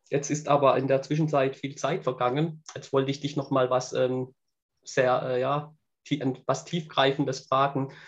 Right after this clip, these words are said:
äh, was ich jeden in meinem Podcast frag. Äh, was ist dein, ähm, größter Traum bisher gewesen, den du dir erfüllt hast?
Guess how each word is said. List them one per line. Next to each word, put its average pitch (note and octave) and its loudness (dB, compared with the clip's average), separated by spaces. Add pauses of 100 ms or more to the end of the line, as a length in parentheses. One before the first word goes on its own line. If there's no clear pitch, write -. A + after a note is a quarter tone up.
(300)
äh, B2+ 0
was B2+ 4
ich - -4
jeden D3 2 (100)
in C#3 0
meinem C3+ 0
Podcast C#3+ -4
frag. C3+ 2 (600)
Äh, C3+ 4
was D3 4
ist D3+ -4
dein, C3+ 2
ähm, B2+ -2 (260)
größter D3 0
Traum D#3 -2
bisher C3+ -2
gewesen, B2+ -2
den B2+ -2
du B2+ -4
dir B2 0
erfüllt D3 -2
hast? F3 0